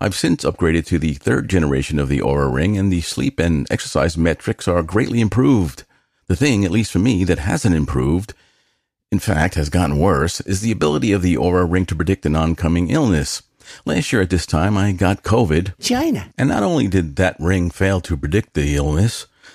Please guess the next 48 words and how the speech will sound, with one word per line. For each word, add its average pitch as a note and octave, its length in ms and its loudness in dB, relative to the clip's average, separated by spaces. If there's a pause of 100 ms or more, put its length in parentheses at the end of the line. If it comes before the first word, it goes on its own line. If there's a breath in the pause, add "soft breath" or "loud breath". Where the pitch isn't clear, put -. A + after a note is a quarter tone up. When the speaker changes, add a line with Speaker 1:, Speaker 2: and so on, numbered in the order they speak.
Speaker 1:
the C3 80 0
software C3+ 420 0
told A2+ 240 2
me A2+ 120 2
I A2 40 2
was G#2 180 0
doing A#2 300 4
wonderful C3 440 2
on F2+ 100 2
the F2 80 2
day G2 200 2
the G2+ 120 -4
symptoms A#2+ 460 0
appeared E2+ 400 0
and E2 100 0
asked G2 240 0
me G2+ 140 0
if E2+ 100 -4
I F2+ 120 0
could F#2+ 300 -2
try - 180 -4
to - 80 -18
be E3 120 2
more C3+ 220 2
active A#2+ 400 0
than G2 100 2
I G2 80 2
usually G#2 460 2
am. C#2+ 380 0
<clears throat> A#2 800 -2 (360 loud breath)
I - 60 -4
mean, D#3+ 220 2
I A#2 60 2
had A#2 160 2
a F#2+ 40 2
cough, A2 360 0
sore A2 260 2
throat, G#2 300 2
and E2+ 140 2
a C#2 60 -2
high G2+ 220 2
fever A2 300 0
when E2 140 2
I E2+ 80 2
woke G2 260 2
up C3+ 140 -2
that D#2+ 160 2
morning. D#2+ 460 0